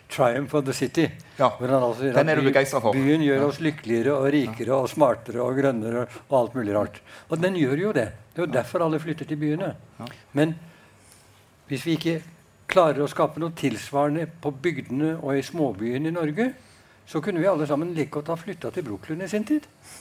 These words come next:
Speaker 1: da vi holdt på, ikke sant? Hvis det er, hvis vi bare skal ha et par-tre store byer,
Speaker 2: Mm.
Speaker 1: ja, så kan vi jo like godt ha noe, en ordentlig by.
Speaker 2: Mm.
Speaker 1: Men til New York, ikke noen sånn halvbyer som Oslo og sånn. Så, så, så det, det valget, hvordan kan vi klare å kombinere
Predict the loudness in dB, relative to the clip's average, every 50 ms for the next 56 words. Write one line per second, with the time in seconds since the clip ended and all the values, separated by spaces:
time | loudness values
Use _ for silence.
0 | -20 -20 -8 -6 -2 0 0 -2 -2 0 0 0 0 0 -6 -8 -8 -4 -4 -4
1 | -4 -6 -16 -20 -20 _ -6 -4 0 2 2 2 2 2 2 2 0 -2 -8 -2
2 | -2 -2 0 0 -4 0 2 4 4 6 4 4 0 -4 -4 -4 -2 0 0 0
3 | 0 -2 -4 -6 -6 -4 -2 -4 -4 -2 -2 -4 -4 -2 -2 0 0 0 0 -4
4 | -8 -20 -20 -20 -20 -20 -14 -12 -12 -12 -12 -14 -18 -20 -20 -20 -8 -6 -6 -4
5 | -4 -2 0 2 2 4 2 2 2 0 -2 -2 -2 -2 -2 -2 -4 -4 -12 -20
6 | -20 _ -12 -8 -4 -2 -2 -2 -2 -4 -6 -4 -6 -6 -6 -4 -6 -4 -2 -2
7 | -4 -4 -6 -16 _ _ _ _ -16 -12 -10 -10 -4 -2 -2 0 2 2 0 0
8 | -2 -4 -10 -10 -8 -8 -10 -8 -8 -8 -10 -6 -2 0 0 0 0 -4 -6 -8
9 | -6 -6 -6 -8 -8 -10 -12 -14 -14 -18 -20 -20 -20 -20 -16 -14 -14 -14 -10 -6
10 | -4 -4 -4 -4 -4 -6 -8 -10 -20 -20 -20 -20 -20 -20 -20 -20 -20 -18 -6 -4
11 | -4 0 0 0 0 0 -4 -18 -10 -2 -2 0 0 0 -2 -2 -2 2 2 2
12 | 2 4 2 2 2 2 -2 -6 -6 -8 -6 -4 -2 -4 -4 -4 -2 -2 -2 -2
13 | -2 -2 -4 -2 -2 -4 -6 -4 -2 -2 -2 0 -2 -4 -8 -8 -8 -4 -4 -4
14 | -2 -2 -2 -2 -2 -4